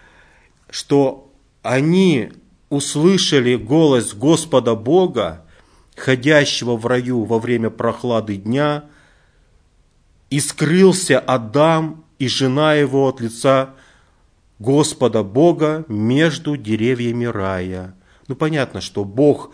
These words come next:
ходит по раю, это символически.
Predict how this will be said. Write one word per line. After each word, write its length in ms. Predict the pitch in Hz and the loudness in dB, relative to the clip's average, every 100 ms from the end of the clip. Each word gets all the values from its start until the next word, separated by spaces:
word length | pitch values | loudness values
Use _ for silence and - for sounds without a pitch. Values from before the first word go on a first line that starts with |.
| - - | -18 -10
ходит 400 | - 143 123 - | -4 -2 0 0
по 120 | 131 | 0
раю, 320 | 156 139 107 | -2 -2 -4
это 960 | 107 98 101 95 92 90 87 87 82 82 | -6 -10 -8 -6 -6 -6 -8 -8 -10 -12
символически. 920 | - 120 156 202 190 98 - 80 | -8 -4 -2 -4 -6 -10 -10 -12